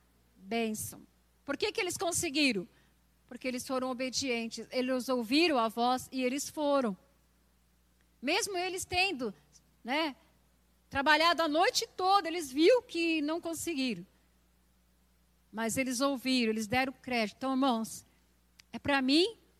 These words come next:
e pra você. Você tá diante de uma situação difícil?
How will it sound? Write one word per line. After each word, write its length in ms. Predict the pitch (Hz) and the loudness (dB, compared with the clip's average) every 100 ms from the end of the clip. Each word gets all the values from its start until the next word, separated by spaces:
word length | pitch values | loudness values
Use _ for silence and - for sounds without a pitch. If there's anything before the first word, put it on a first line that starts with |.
| _ - | _ -10
e 80 | 254 | -4
pra 160 | 277 | -2
você. 540 | 269 277 - 254 185 175 _ _ _ _ _ _ _ _ | 0 -2 -2 -4 -4 -6 _ _ _ _ _ _ _ _
Você 140 | - 247 | -12 -4
tá 160 | 320 | -2
diante 340 | 285 311 330 - | 0 0 0 -2
de 60 | |
uma 100 | 285 | -4
situação 720 | 294 294 - 254 247 - 285 | -4 -6 -4 -4 -2 -2 0
difícil? 680 | 254 254 320 330 330 - 190 | -2 -4 0 0 0 -4 -8